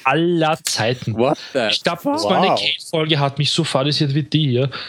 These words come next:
Speaker 1: Ich mein, es hat schon
Speaker 3: Echt?
Speaker 1: interessante Ansätze gehabt, ja. Aber was war das? Das war urfad. Ich mein, es ist nicht so, als hätte ich jetzt lange nicht mehr Wo-, Lost geguckt. Dann, okay, ja. Kann sein, dass ich's fad finde. Aber ich habe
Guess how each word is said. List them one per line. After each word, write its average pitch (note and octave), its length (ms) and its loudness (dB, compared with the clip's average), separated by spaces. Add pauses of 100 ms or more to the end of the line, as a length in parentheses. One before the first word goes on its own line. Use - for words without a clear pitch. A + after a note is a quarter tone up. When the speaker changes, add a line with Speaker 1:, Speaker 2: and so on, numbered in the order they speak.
(140)
Speaker 1:
Ich - 60 -4
mein, D3+ 180 -2 (340)
es D#3+ 160 2
hat F3+ 200 0
schon F#3+ 100 4
Speaker 3:
Echt? F3 80 0
Speaker 1:
interessante D#3 580 0
Ansätze C#3+ 440 0
gehabt, C#3 480 0
ja. C3 280 2 (600)
Aber B2+ 420 0 (560)
was - 340 0
war G#3+ 260 2
das? F3+ 640 0 (200)
Das - 200 0
war C#3+ 220 -4
urfad. G3+ 800 0
Ich - 540 -20
mein, D#3 280 0 (760)
es D3 160 0
ist E3 100 0
nicht F3 120 2
so, F#3 80 2
als D#3 100 2
hätte D#3+ 120 2
ich - 140 0
jetzt D3 200 0
lange C#3+ 220 2
nicht E3 80 2
mehr C#3+ 140 2
Wo-, A#2+ 200 -2
Lost D3 280 0
geguckt. B2+ 380 0
Dann, C3+ 260 -2 (160)
okay, C#3 460 2 (260)
ja. A2+ 320 0 (760)
Kann B2 200 2
sein, A#2+ 380 0
dass A#2+ 140 2
ich's A2 140 0
fad G#2 240 2
finde. A#2 140 0
Aber A2+ 100 2
ich A#2+ 100 2
habe C3 360 2